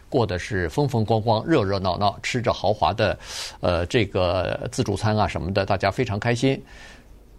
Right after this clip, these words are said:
这个生日 party 完了以后，当然大家就各奔东西了，就离开了。结果这个南非约翰尼斯堡来的这个客人呢，他是一个企业家啊，那么他在回到南非的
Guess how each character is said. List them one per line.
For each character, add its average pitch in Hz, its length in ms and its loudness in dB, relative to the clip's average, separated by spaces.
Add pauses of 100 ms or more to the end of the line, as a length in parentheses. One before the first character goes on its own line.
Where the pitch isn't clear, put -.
这 190 220 6
个 147 340 4
生 214 180 2
日 202 80 2
party 180 280 -2
完 120 180 0
了 190 80 -4
以 98 100 0
后， 151 240 2 (200)
当 165 120 2
然 110 220 0
大 101 140 2
家 95 180 0
就 87 300 2
各 101 180 0
奔 87 160 -4
东 95 160 -2
西 101 160 0
了， 92 300 -2
就 90 160 0
离 80 160 -4
开 101 200 2
了。 92 160 0 (520)
结 135 160 2
果 80 360 -4
这 127 160 0
个 98 160 -2
南 98 300 0
非 156 340 2 (100)
约 185 140 2
翰 147 240 0
尼 151 120 -4
斯 - 160 -2
堡 73 200 2
来 76 200 0
的 127 120 2
这 131 160 -2
个 87 140 -4
客 - 180 -4
人 78 140 -2
呢， 80 140 -2
他 123 160 -6
是 - 120 -4
一 110 60 2
个 117 80 2
企 - 140 -4
业 82 100 0
家 107 260 2
啊， - 200 -6
那 110 100 -4
么 101 260 0 (360)
他 - 160 0
在 131 200 4
回 123 380 2
到 135 260 2
南 101 280 -2
非 147 200 0
的 82 400 0